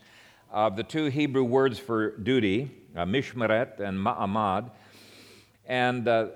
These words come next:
other dictionaries say that these words for duty have these nuances. An inward impulse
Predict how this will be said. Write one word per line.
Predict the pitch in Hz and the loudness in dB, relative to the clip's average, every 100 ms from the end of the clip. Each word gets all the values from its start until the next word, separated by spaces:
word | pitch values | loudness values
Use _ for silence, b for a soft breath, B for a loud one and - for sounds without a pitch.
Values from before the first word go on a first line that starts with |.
| - - _ - 101 95 | -14 -20 _ -14 -8 2
other | 165 202 | 4 6
dictionaries | 160 175 - 139 131 123 | 4 0 -2 2 2 2
say | - 151 156 | 0 2 2
that | 123 - | 0 -2
these | 151 147 | 0 0
words | 123 131 156 160 127 | 0 2 2 0 -2
for | - | -6
duty | 127 123 139 120 | -4 0 2 2
have | 113 107 | 0 -2
these | 107 131 107 | -2 -4 -2
nuances. | 120 113 101 87 80 64 - - _ _ _ _ _ _ _ _ | 0 0 0 -4 -10 -12 -16 -20 _ _ _ _ _ _ _ _
An | 104 110 | -6 -2
inward | 139 147 175 190 190 160 - | 2 2 6 6 6 2 -2
impulse | 156 151 120 101 98 - - - | -2 -2 0 0 0 -2 -12 -16